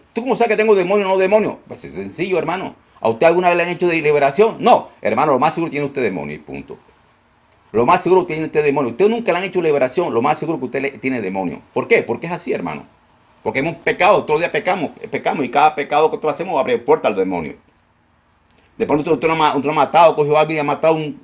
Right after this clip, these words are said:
ha, ha matado algo, cualquier cosa, algo grande. Pero, hermano, si usted no perdonó a alguien, ya ese pecado, hermano.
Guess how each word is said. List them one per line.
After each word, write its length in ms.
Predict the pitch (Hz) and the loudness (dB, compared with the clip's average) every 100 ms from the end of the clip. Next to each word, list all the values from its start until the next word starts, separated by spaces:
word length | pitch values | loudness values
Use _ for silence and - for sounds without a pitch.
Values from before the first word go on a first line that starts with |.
| - | -8
ha, 380 | 101 127 - 131 | -4 -4 0 -2
ha 20 | |
matado 460 | 139 135 156 160 139 | 0 0 2 4 4
algo, 140 | 143 | 2
cualquier 260 | 131 135 135 | -2 -6 -4
cosa, 220 | 156 143 | -2 -2
algo 200 | 139 151 | 0 -2
grande. 440 | 123 165 147 139 - _ _ _ | 0 -2 -2 -6 -10 _ _ _
Pero, 220 | 135 123 | 0 2
hermano, 260 | 117 123 165 | 2 0 -2
si 120 | 139 | -8
usted 260 | 120 139 156 | -4 -2 0
no 140 | 151 | 0
perdonó 380 | 156 139 139 139 | -2 0 0 2
a 60 | 170 | 2
alguien, 200 | 170 123 | 0 -4
ya 80 | |
ese 160 | 110 120 | -2 -4
pecado, 380 | 107 104 151 135 | -8 -4 -4 -2
hermano. 260 | 127 143 | -4 -8